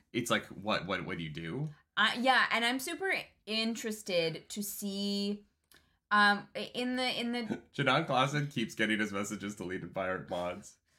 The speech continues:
Speaker 2: No spoilers. Um, it, so, so I'm really excited
Speaker 1: Yeah.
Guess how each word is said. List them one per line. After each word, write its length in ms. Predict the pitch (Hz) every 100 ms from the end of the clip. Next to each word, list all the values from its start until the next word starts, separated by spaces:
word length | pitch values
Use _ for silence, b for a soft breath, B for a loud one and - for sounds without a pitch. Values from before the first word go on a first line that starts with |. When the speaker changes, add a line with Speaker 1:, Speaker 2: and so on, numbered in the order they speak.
| B 214
Speaker 2:
No 180 | 226 285
spoilers. 560 | - 269 247 156 - - b b b b _
Um, 760 | 214 220 220 220 214 202 170 - - _
it, 160 | 190 214
so, 340 | - 269 247
so 540 | 247 - 240 226 208 - _ _ _ _ _ _ _ _ -
I'm 260 | 214 277
really 220 | 320 381 381
excited 680 | - 247 196 147 120 - -
Speaker 1:
Yeah. 160 | 95